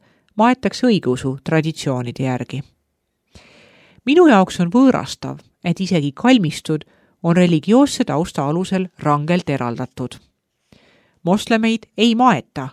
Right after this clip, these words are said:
serblaste surnuaeda ega vastupidi. Segaabielude paarid seisavad sageli silmitsi tõsise probleemiga.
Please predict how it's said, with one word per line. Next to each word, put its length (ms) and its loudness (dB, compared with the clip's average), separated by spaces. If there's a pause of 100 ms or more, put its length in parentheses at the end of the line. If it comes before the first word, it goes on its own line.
(140)
serblaste 640 -4
surnuaeda 720 0 (240)
ega 220 -2
vastupidi. 600 -4 (2250)
Segaabielude 920 0
paarid 440 -2 (280)
seisavad 540 -2
sageli 400 4
silmitsi 480 -2
tõsise 440 0
probleemiga. 720 -4